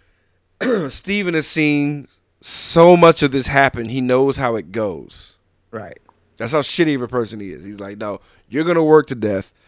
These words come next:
Speaker 2: and then they're gonna just throw you into a fucking mass grave, and that's gonna be the end of it. You're not gonna have a name. You're not gonna be remembered." 'Cause, like,
Speaker 1: Right.
Speaker 2: he, he, he wants to, he doesn't want him just to die,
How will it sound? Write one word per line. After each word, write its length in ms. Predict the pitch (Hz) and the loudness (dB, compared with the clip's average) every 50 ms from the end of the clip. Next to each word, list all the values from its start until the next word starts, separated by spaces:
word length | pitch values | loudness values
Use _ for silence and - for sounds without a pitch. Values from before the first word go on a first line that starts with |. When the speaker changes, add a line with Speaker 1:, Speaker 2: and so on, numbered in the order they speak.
| _ _ _ _ | _ _ _ _
Speaker 2:
and 160 | - 113 120 | -8 -6 -6
then 140 | 117 110 110 | -6 -4 -4
they're 100 | 107 107 | -4 -4
gonna 200 | 107 107 107 101 | -4 -6 -8 -8
just 240 | 98 101 101 - | -10 -12 -14 -8
throw 180 | - 131 123 123 | -2 0 0 0
you 160 | 120 120 117 | 0 0 -2
into 260 | 117 113 123 113 113 | -4 -4 -4 -2 -2
a 60 | 110 110 | -2 -4
fucking 560 | 101 98 98 - - 131 117 110 120 110 110 | -6 -12 -18 -6 -4 -4 -4 -4 -6 -8 -6
mass 340 | 110 110 110 110 110 104 - | -6 -6 -6 -6 -6 -8 -8
grave, 540 | - 120 110 104 98 92 92 95 95 - _ _ _ _ _ _ | -4 -4 -4 -4 -4 -6 -10 -12 -14 -16 _ _ _ _ _ _
and 160 | - 104 107 | -14 -10 -8
that's 180 | - 110 101 - | -8 -8 -6 -8
gonna 140 | 113 107 107 | -8 -8 -6
be 160 | 107 107 107 | -6 -6 -4
the 40 | 101 | -6
end 80 | 98 95 | -6 -8
of 100 | 90 87 | -10 -10
it. 100 | 90 71 | -12 -12
You're 100 | 76 107 | -10 -6
not 140 | 117 113 113 | -4 -2 -2
gonna 140 | 110 104 107 | -2 -4 -6
have 100 | 101 95 | -8 -10
a 40 | 101 | -8
name. 520 | 107 123 135 139 139 135 135 139 139 131 - _ _ _ _ | -6 -4 -2 -2 -2 -2 -2 -4 -6 -8 -12 _ _ _ _
You're 100 | - - | -12 -6
not 180 | 120 127 135 | -6 -6 -4
gonna 140 | 143 151 143 | -4 -6 -6
be 220 | 139 139 135 135 | -6 -6 -6 -6
remembered." 480 | 139 131 127 123 120 117 110 107 104 - - _ _ _ _ | -6 -6 -4 -6 -6 -6 -6 -8 -8 -10 -14 _ _ _ _
'Cause, 160 | - 139 139 | -12 -10 -4
like, 140 | 135 147 147 | -4 -4 -2
Speaker 1:
Right. 160 | - 208 - - - | -2 -4 -6 -6 -8
Speaker 2:
he, 180 | 143 156 160 | -10 -10 -10
he, 260 | 147 151 170 180 175 165 | -10 -8 -8 -8 -8 -8
he 160 | 160 180 190 | -8 -8 -8
wants 360 | 170 160 180 202 220 214 - | -6 -4 -2 -2 -2 -4 -8
to, 80 | - 147 | -14 -14
he 180 | 143 143 165 | -12 -10 -4
doesn't 240 | 160 190 208 185 185 | -2 -2 -2 -2 -2
want 140 | 175 170 165 | -4 -4 -4
him 100 | 160 147 | -6 -6
just 220 | 131 139 135 - | -6 -6 -8 -6
to 80 | - 117 | -10 -12
die, 460 | 110 98 104 104 113 131 147 151 - | -8 -4 0 2 2 2 2 0 -4